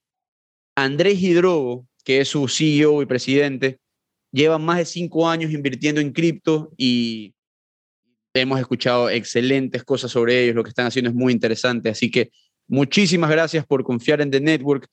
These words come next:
Así como ellos confiaron en The Network, yo confié en ellos. Y para no venderles humo, eh, invertí en Anubis Crypto. Vamos a ver cómo nos va. O sea, ellos, ellos están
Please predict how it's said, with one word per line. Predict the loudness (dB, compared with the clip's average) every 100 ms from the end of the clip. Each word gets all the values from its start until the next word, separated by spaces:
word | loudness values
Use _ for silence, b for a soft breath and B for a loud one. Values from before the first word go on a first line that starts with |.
| _
Así | -4 -2
como | 0 2 2
ellos | 0
confiaron | -2 0 2 2
en | 2
The | 0
Network, | 0 0 -2 0
yo | 0
confié | 0 0 0
en | 0
ellos. | 2 2 2 0 -4 0
Y | 2 2 -2 _ _
para | -2 0
no | 2
venderles | 0 2 0 0 0
humo, | 2 0 -2 -6 _ _ _ _ _
eh, | -2 2 2 0 -4 _ _ _ _ _ _ _ _
invertí | -2 0 0 0 0
en | 2 0
Anubis | 0 2 4 2 0 -8 -16 _ _ -2
Crypto. | 0 0 0 -2 -2 -2
Vamos | -2 0
a | 0
ver | 0 0
cómo | -2 0
nos | 0
va. | 2 0 -4 _ _ _
O | -4
sea, | 0 2
ellos, | 0 -2
ellos | -4 -4
están | -4 -4 -6